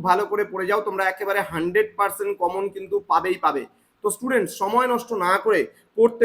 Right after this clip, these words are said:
বসে যাও। কি করে তোমরা যারা ব্যাক পেয়েছো, তারা কি করে পাস করবে? কি করলে পাস করবে? বারবার ব্যাক পাচ্ছ, পাস করতে পারছো না, তাহলে কিন্তু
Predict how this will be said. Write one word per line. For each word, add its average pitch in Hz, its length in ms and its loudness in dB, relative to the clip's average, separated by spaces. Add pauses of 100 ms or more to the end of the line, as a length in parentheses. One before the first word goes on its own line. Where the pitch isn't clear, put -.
বসে 190 180 -2
যাও। 127 180 0 (340)
কি 240 100 0
করে 254 220 4 (100)
তোমরা 220 220 2
যারা 196 200 4
ব্যাক 196 260 4 (100)
পেয়েছো, 208 300 4
তারা 185 200 0
কি 233 160 -4
করে 247 140 2
পাস 196 300 4
করবে? 185 160 -2
কি 247 180 -10 (100)
করলে 233 200 4 (100)
পাস 208 160 4
করবে? 185 160 -4 (100)
বারবার 214 320 6
ব্যাক 196 320 4
পাচ্ছ, 220 240 2 (180)
পাস 214 140 6 (100)
করতে 220 260 -6
পারছো 233 300 -2
না, 127 60 0 (600)
তাহলে 196 300 4
কিন্তু 190 180 -4